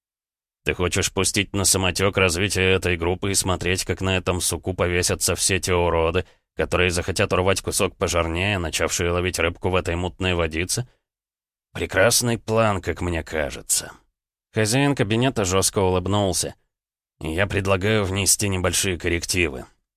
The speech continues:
Как насчет того, чтобы шайку под предводительством Клещева сделать абсолютным злом?»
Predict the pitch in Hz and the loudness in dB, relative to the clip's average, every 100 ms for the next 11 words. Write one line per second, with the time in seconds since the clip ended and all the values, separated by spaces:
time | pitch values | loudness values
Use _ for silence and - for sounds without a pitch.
0 | _ - 131 123 113 - 117 - 107 127 | _ -4 -2 2 2 2 0 0 0 2
1 | - 98 87 - 107 113 98 90 82 - | 0 -2 -2 0 2 2 0 -2 -2 -2
2 | 82 82 90 85 82 - 87 82 87 80 | 0 0 -2 0 -2 0 0 0 -2 0
3 | - 104 98 85 76 92 92 85 82 92 | 0 0 0 0 0 0 0 0 0 2
4 | 90 85 90 87 78 82 92 65 | 0 -2 -4 -2 -2 2 2 0